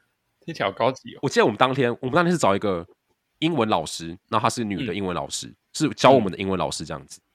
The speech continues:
Speaker 1: 嗯。嘿。
Speaker 2: 然后呢，我们当天做了两道菜，我这一道是什么酸菜肉汤，
Speaker 1: 哦。
Speaker 2: 第二道菜是一个蛋糕，
Speaker 1: 嗯。
Speaker 2: 我们就烤一个蛋糕这样子。那当然也有白饭啊，这些都基本的这样。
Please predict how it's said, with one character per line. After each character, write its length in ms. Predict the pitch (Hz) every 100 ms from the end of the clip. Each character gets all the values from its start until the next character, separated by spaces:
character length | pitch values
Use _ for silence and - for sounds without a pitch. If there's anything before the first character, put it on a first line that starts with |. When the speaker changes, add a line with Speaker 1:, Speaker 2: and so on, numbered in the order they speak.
| _ -
Speaker 1:
嗯。 80 | 92
嘿。 120 | - _ _ _
Speaker 2:
然 120 | 143
后 140 | 233 190
呢， 220 | 151 160 _ _ -
我 80 | 139
们 100 | 135
当 100 | 214
天 120 | 196
做 160 | 208 143
了 80 |
两 120 | 107 90
道 140 | 95
菜， 260 | - - - _ _ _ _ _ _ -
我 80 |
这 100 | 127 226
一 80 | 139
道 220 | 185 139
是 560 | - 135 110 95 90 95 _ _ _ _ _ -
什 80 |
么 140 | 113 98
酸 400 | - - 196 202
菜 240 | - 175
肉 380 | 131 156 123 87
汤， 260 | - 107 127 _ _ _ _ _ _ -
Speaker 1:
哦。 500 | 107 113 190 320 _ _ -
Speaker 2:
第 80 | 233
二 40 |
道 120 | 202
菜 180 | 131 160
是 160 | - 131
一 60 |
个 200 | 113 98 _ _
蛋 240 | 165 101
糕， 180 | - 95
Speaker 1:
嗯。 60 | - _ _
Speaker 2:
我 40 | -
们 60 |
就 140 | 104 131
烤 260 | - 92
一 40 | 95
个 100 | 92
蛋 240 | 117 90
糕 180 | 82 78
这 100 | 78
样 80 | 78
子。 160 | - - _ _ _ _ _
那 80 | 151
当 100 | 185
然 100 | 170
也 40 |
有 80 | 139
白 200 | - 98
饭 240 | 104 120 101
啊， 160 | 92
这 120 | 92
些 100 | 117
都 100 | 117
基 220 | 110 104 98
本 140 | 82
的 40 |
这 120 | 73
样。 100 | 76